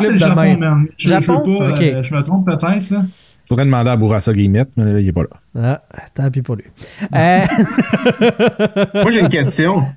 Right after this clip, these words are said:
Speaker 2: Vas-y.
Speaker 1: Vas-y.
Speaker 4: Euh, l'équipe, l'équipe américaine, comme t'as dit, est loadée. Euh, puis le, le gars Yzerman, il a pas fait l'équipe. Est-ce que tu penses que c'est plus parce que Yzerman n'est pas si bon que ça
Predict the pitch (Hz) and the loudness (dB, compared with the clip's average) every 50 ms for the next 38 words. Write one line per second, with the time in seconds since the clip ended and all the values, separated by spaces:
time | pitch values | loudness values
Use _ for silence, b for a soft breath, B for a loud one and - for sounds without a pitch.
0 | _ - 127 151 220 240 269 320 285 156 120 120 139 175 180 185 170 170 147 135 | _ -4 0 0 0 0 0 0 0 0 0 -2 -2 -2 -4 -4 -2 0 0 2
1 | 131 131 131 131 131 131 131 143 139 190 294 277 - 151 151 147 214 202 180 165 | 2 2 2 2 2 2 2 2 2 0 -2 0 0 -2 0 0 0 0 2 2
2 | 143 131 127 175 180 185 170 170 135 131 135 127 120 143 175 160 135 135 131 120 | 2 0 0 0 0 0 0 0 0 2 2 2 2 2 2 2 2 2 2 2
3 | 117 117 139 170 226 269 240 - _ - - b b b _ _ _ - - 120 | 0 0 0 0 0 0 -2 -4 _ -10 -10 b b b _ _ _ -6 -4 -2
4 | 120 120 120 120 117 - 135 131 131 131 135 135 131 127 127 123 123 120 120 120 | 0 0 -2 -2 -4 -2 0 2 4 4 4 2 2 2 0 0 0 0 0 0
5 | 123 127 127 123 147 170 - 156 139 139 135 131 139 135 135 151 175 208 202 147 | 0 0 0 0 0 -2 0 0 0 0 2 2 2 4 4 2 2 0 0 -2
6 | 123 131 147 139 135 180 - - 147 131 127 123 120 - - 175 175 - - 117 | -2 -2 -4 -4 -4 -4 -6 -2 0 0 0 0 -2 -2 -4 -4 -4 -4 -6 -10
7 | - - 135 135 135 - - 139 160 151 143 139 135 135 123 120 - 143 147 165 | -6 -6 -6 -6 -6 -4 -4 -4 -2 -2 -2 -2 0 0 0 0 2 2 2 2
8 | 160 156 - - _ _ _ _ _ _ _ _ - - - - 135 131 127 127 | 0 -4 -6 -14 _ _ _ _ _ _ _ _ -6 -6 -4 -4 -6 -4 -2 0
9 | 135 131 127 127 135 127 123 139 143 139 131 127 123 - 139 131 131 131 - - | 0 2 2 2 2 2 2 2 2 2 2 0 0 0 -2 -2 -2 -2 -4 -8
10 | - - - - - 135 123 120 131 123 123 123 127 - - 170 - - 285 | -10 -10 -10 -6 -2 -2 0 0 2 0 0 -2 -4 -4 -4 -4 -2 -2 -4